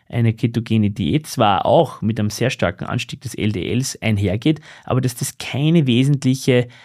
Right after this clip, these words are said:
Erhöhung ihres kardiovaskulären Risikos bedeutet. Das ist natürlich schon ein, ein interessantes Finding, ein interessanter Punkt. Wenn aber so ein Patient eine kardiovaskuläre Risikosituation hat, ein metabolisches Problem hat wie Diabetes oder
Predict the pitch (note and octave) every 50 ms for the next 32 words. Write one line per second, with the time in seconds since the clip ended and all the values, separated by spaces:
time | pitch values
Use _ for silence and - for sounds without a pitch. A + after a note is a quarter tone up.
0 | - _ _ - - A#2 G#2+ G#2+ A2 A#2+ B2 C3 C3+ B2+ - C3 B2+ A#2 A#2+ A#2+
1 | - - - - G#2 A2 B2 A2 G#2 F2+ G#2+ - _ - A2 G#2 G2+ G#2+ G#2 G2+
2 | G#2 A2 G#2+ A#2 A2+ A2+ - G#2+ G#2 G2+ - - - _ _ _ _ _ _ _
3 | - A#2 A2 A2+ G2+ E2 F#2 G2 - - - - - - _ _ _ _ _ -
4 | - A2+ A#2 A#2 A#2+ A#2+ A#2 A#2+ A#2 A#2+ A#2+ A#2 - - F#2+ G2+ A2+ G2 G2 F2
5 | - - F2 - - - A#1 G#2+ A2 - A#2 G#2+ - A2 F#2+ G2+ A2+ - G#2 G2+
6 | - - - - F2+ A2+ C#3+ C#3+ D3 C3+ A2+ A2 A2+ A2+ G#2+ A#2 F#2 F#2 G2+ G2
7 | - - A#2 C#3 E3+ F3 - - _ - - - - - - A#2+ B2+ C#3 F3 F3+
8 | - - A#2 A#2+ A#2 A2 - B2 A2+ G#2+ - G#2+ G#2 - - F#2 F2+ F2+ F2 -
9 | - - _ _ _ _ _ _ - - A#2+ A#2+ A#2 A2+ A2 - B2 A#2+ B2+ C3
10 | A#2+ A#2 A2 - - - A#2+ A#2 A2+ A#2 A#2 A2+ C#3 D3 D#3 - D3 B2+ - B2
11 | - A#2+ A2+ - A2+ G2+ F#2+ F#2+ G2 - F#2 G2+ A2 A2 - A#2+ A#2+ - G#2+ C3+
12 | D3+ D3+ D3 - C3+ - - - A2 A#2 G#2 A2 B2+ A#2+ G#2 G2+ G#2+ G#2 G#2 -
13 | A#2 A2 - - B2 B2 - G#2 G2+ - - - - A#2 A2+ G#2+ G#2